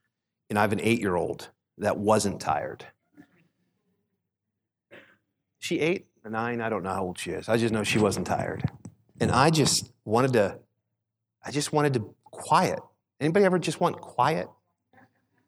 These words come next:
And I went to my room, and, and she came in,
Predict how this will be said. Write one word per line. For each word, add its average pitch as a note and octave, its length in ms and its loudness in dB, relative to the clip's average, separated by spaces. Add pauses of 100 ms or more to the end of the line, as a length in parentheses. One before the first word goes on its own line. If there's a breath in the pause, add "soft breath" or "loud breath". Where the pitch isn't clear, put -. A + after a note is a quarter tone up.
(840)
And D#3 160 0
I E3 80 4
went E3+ 200 2
to F3 40 -2
my F3+ 140 6
room, F3 400 4
and, A#2 280 0
and B2+ 220 0
she G3 200 -2
came E3 360 -4
in, D3 480 -2